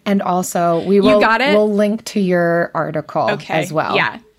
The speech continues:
Speaker 1: For those of us who are visual.
Speaker 2: Did you understand that?
Speaker 1: I, I did, but I think unless I was planning on doing this, I probably would have tuned out.
Speaker 2: Okay. All right. Great. <laughs> I'm glad. <laughs>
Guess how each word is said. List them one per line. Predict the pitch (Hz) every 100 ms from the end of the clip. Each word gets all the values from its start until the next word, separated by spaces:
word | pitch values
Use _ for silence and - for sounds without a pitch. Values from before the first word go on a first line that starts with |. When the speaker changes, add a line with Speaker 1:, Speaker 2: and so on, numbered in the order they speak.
| _ _
Speaker 1:
For | 196
those | 180 185 214
of | 185
us | 185
who | 202
are | 185 175
visual. | 175 170 240
Speaker 2:
Did | 254
you | 254
understand | 247 247 - 220 214 233
that? | 247 269
Speaker 1:
I, | 277 277 _ _ -
I | 247 214 180 _ -
did, | 226 247 214 175 156 185 - -
but | 185 202
I | 190
think | 190 214 202 -
unless | 190 190 190 190
I | 196 180
was | 180
planning | 165 - 180 175 175 165
on | 151
doing | 151 156 151 147
this, | 139
I | 147
probably | 143 - 156 151 151 156
would | -
have | - 139
tuned | - 113 -
out. | - - - - _ _ -
Speaker 2:
Okay. | 214 220 - 240 226 226 269 262
All |
right. | 285 277 - 233
Great. | 226 - - 226 - 240 - 247 -
<laughs> | 254 - - _ _ -
I'm | 214 220
glad. | 208 180 135 - - 427 - 494 -
<laughs> | 427 - -